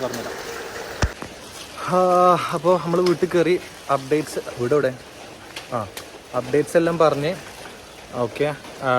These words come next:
നമ്മളിനി ഒന്ന് രണ്ട് സാധനം വാങ്ങാൻ വേണ്ടി പുറത്തു പോവാണ്. ഈ വീഡിയോ ഇവിടെ എൻഡ് ചെയ്യാണ്. നിങ്ങളെല്ലാവരും, നിങ്ങളവിടെയൊക്കെ വെള്ളം കയറിക്കണോ ഇല്ലയോ എന്നറിയില്ല. എല്ലാവരും സേഫായിട്ടിരിക്കുക. ആ, എന്താ പറയുക,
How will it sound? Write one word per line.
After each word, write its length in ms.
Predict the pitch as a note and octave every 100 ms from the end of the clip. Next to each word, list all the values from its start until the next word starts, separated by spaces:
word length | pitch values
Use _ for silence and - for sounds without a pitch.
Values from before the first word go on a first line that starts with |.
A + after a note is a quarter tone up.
| B2 A#2+ A#2+
നമ്മളിനി 300 | B2 C3 C#3+
ഒന്ന് 120 | C3+ C3
രണ്ട് 100 | C#3 C#3+
സാധനം 260 | B2+ C3+ C3
വാങ്ങാൻ 180 | B2+ B2+
വേണ്ടി 120 | B2+ -
പുറത്തു 240 | B2 - B2+
പോവാണ്. 200 | A#2 A#2+ - - - - - - - D#3
ഈ 20 | D3+
വീഡിയോ 240 | C#3+ D3 D#3
ഇവിടെ 180 | D3 D3+ D3+ C#3
എൻഡ് 180 | C3+ C3+
ചെയ്യാണ്. 260 | C3 A#2 C#3 -
നിങ്ങളെല്ലാവരും, 580 | C3 C3+ C3 C3+ C3+ C#3+ - C3+
നിങ്ങളവിടെയൊക്കെ 600 | C3 C3 C3+ C3 C3 C#3
വെള്ളം 180 | C3 C3 C3+
കയറിക്കണോ 380 | C3 B2+ C3 C3
ഇല്ലയോ 180 | B2+ B2 C3
എന്നറിയില്ല. 320 | B2+ A#2 A#2
എല്ലാവരും 280 | A2+ A2 B2 C#3+
സേഫായിട്ടിരിക്കുക. 680 | A#2 A2 A2+ A2 G#2+ - B2+ - - - - - -
ആ, 40 | A#2+ G#2+ G#2+ G#2 G#2 G#2
എന്താ 140 | G#2+ A2
പറയുക, 200 | G#2 G#2